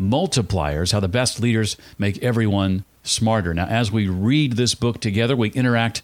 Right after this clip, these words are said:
in the members-only Facebook group, where we have ongoing discussion about any and all the books we're reading. At about mid-month, members receive a magazine-style book summary, and this month's book is no exception. And toward the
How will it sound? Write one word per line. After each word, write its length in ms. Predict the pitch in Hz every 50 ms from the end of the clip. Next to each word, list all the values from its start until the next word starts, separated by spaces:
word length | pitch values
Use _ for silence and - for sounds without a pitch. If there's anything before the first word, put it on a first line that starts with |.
| - - -
in 160 | - 147 156
the 60 | 143 127
members-only 640 | 117 120 127 123 117 117 104 123 120 113 110 101
Facebook 580 | 90 - - 120 117 110 - - 110 113 110 -
group, 360 | - - 117 113 123 123 - - _ _ _ -
where 120 | 110 107
we 120 | 107 104 101
have 140 | 110 104 - - _
ongoing 560 | - 127 131 139 143 147 120 127 123 120 113 101
discussion 640 | 98 98 - - 117 110 110 - - 139 139 131 -
about 500 | 107 92 87 120 117 117 117 - - - -
any 200 | 127 139 139 127
and 80 | 110 113
all 180 | 113 123 135
the 120 | 127 120 104
books 260 | 107 110 85 - -
we're 100 | 101 95
reading. 300 | 90 90 87 104 113 120 - - _ _ -
At 80 | 117
about 240 | 117 117 127 127 -
mid-month, 520 | 160 180 208 165 127 110 110 127 131 -
members 480 | - 101 107 123 131 110 117 113 104 -
receive 540 | 110 110 98 - - 117 117 117 113 107 - -
a 140 | 113 101 98
magazine-style 1040 | 92 101 120 139 143 131 123 98 117 110 110 101 - - 127 113 107 104 95 98 -
book 380 | - 101 87 92 185 196 196
summary, 540 | - - - 113 92 87 85 92 104 90 - - _ - - -
and 160 | 101 98 101
this 160 | 123 127 -
month's 320 | - 117 117 113 104 - -
book 300 | 98 107 113 110 - 107
is 100 | 95 92
no 140 | 104 107
exception. 640 | 101 95 - - - 123 127 117 - 107 98 92 90 - - - _
And 240 | - 123 127 123 117
toward 280 | - - 156 147 139 123
the 180 | 131 123 123